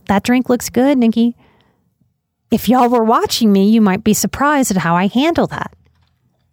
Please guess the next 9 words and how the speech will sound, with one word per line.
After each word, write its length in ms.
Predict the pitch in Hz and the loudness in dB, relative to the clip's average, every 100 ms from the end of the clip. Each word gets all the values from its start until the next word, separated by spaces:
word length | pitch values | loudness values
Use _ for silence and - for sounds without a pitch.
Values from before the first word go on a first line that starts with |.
| - | -4
Might 220 | 190 175 | -2 2
even 180 | 196 202 | 2 2
make 220 | 190 - | 0 -2
you 60 | 240 | -2
feel 300 | 285 339 339 | 0 2 2
a 40 | |
little 240 | 196 165 | 2 0
weird. 340 | 95 - 131 - _ _ _ _ _ _ _ _ _ _ _ | -2 -4 -10 -14 _ _ _ _ _ _ _ _ _ _ _
Because 420 | - - 254 220 | -4 0 0 0